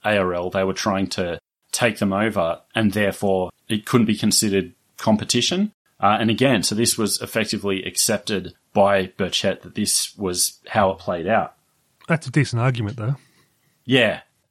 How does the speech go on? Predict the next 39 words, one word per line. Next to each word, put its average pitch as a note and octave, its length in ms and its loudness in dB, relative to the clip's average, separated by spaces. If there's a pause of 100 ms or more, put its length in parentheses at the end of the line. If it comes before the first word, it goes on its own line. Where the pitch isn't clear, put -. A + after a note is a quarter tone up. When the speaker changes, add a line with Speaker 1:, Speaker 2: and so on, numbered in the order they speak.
Speaker 2:
If - 160 -12
you're C3+ 60 -2
setting C#3+ 280 2
up C3 100 -4
your A#2+ 180 2
own B2 200 4
stall B2 340 0
next A#2+ 300 -2
door, B2 340 2
or, C#3 240 -8
or A#2+ 260 -4
if - 140 -8
you're, A2 260 -2
uh, G#2+ 300 -6
if A#2+ 80 -8
you're A#2 80 -2
burning A#2+ 360 6
<laughs> - 20 -2
down C#3 240 6
the G3 140 4
other - 160 0
one. A#2+ 100 2
Speaker 1:
Yeah. - 1700 -2
<laughs> E3 80 -18 (320)
You D3 140 -6
could G3 180 4
maybe E3 280 4
make A2 240 2
the A2 120 -2
case G2+ 360 0
that G2 260 2 (200)
if B2+ 120 2
Super C3+ 380 0
League A#2+ 300 2
had G#2 540 -2 (340)
challenged C#3+ 580 2
the B2+ 80 0
loyalty B2 540 2
agreements F#2+ 760 -2